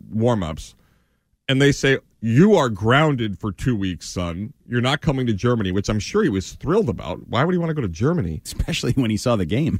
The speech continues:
Speaker 1: Right. And he's still on the team.
Speaker 2: Yeah.
Speaker 1: So all these things, it used to be that when you got here,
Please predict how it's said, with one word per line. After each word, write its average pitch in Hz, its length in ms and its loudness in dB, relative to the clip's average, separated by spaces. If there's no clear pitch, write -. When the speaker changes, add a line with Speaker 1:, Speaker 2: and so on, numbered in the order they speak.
Speaker 1:
Right. 156 300 4
And 165 160 6
he's 202 180 4
still 196 260 2
on 180 120 4
the 180 80 0
team. 226 420 0
Speaker 2:
Yeah. 151 120 6
Speaker 1:
So - 300 0
all 277 200 4
these 359 260 2
things, 208 420 0
it 185 100 -4
used 240 440 2
to 240 80 2
be 180 240 2
that 139 200 2
when 151 200 4
you 131 180 6
got 131 380 2
here, 196 480 -2